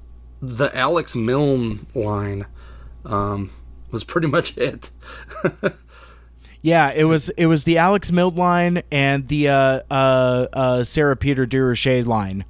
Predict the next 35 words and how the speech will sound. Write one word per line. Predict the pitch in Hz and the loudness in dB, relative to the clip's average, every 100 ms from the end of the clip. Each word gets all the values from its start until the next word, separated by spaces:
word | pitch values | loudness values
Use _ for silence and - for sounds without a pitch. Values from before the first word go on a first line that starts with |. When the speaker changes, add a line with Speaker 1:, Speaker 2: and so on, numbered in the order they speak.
| - | -8
Speaker 2:
Her | - 170 | 0 2
line | 175 151 151 | 4 4 4
Speaker 1:
Yeah, | 135 | 4
Speaker 2:
was | |
Speaker 1:
and | 143 | 4
they | |
were | 160 | 4
both | 143 | 4
Speaker 2:
insane. | 151 147 | 4 4
Speaker 1:
next | 175 190 | 2 0
to | 131 | -2
each | - | -2
other, | 113 110 | -2 -2
so | - | -2
that | 143 | 0
made | 143 117 | 0 -2
it | - | -4
perfectly | - 113 - - 110 | -4 -4 -4 -6 -6
great. | 98 107 107 - | -2 -2 -2 -2
Like, | 113 | -6
you | 120 | -4
gotta | 127 123 | -2 -2
s-, | - - - - - | -4 -14 -18 -14 -4
gotta | 143 123 | -2 -2
corner | - 196 175 139 | 2 4 4 4
those | 123 113 | 2 0
people. | - 110 113 110 - - - - | -2 -2 0 -4 -6 -14 -18 -16
<laughs> | - - - - | -10 -4 -2 -2
Don't | 392 - | -2 -2
put | 196 | -2
'em | 165 | -2
next | 139 185 - | -2 -4 -6
to | 104 | -8
each | 127 - | -8 -6
other. | - 147 - | -8 -8 -6